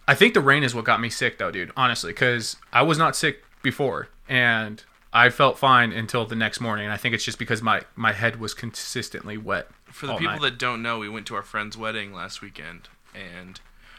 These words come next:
Speaker 2: immediately after the ceremony happened, it dumped rain. And, like, we live in a desert. It doesn't rain that much. And it was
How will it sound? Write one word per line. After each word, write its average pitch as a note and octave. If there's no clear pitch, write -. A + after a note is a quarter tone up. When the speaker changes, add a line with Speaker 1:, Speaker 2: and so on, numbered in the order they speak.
Speaker 2:
immediately C3
after A2+
the A2
ceremony G#2+
happened, G#2+
it A2
dumped B2+
rain. A2
And, B2+
like, A#2+
we D3
live D3+
in D#3
a C#3+
desert. A#2+
It A2+
doesn't A#2+
rain A#2
that G2
much. G2+
And A#2
it A2
was G2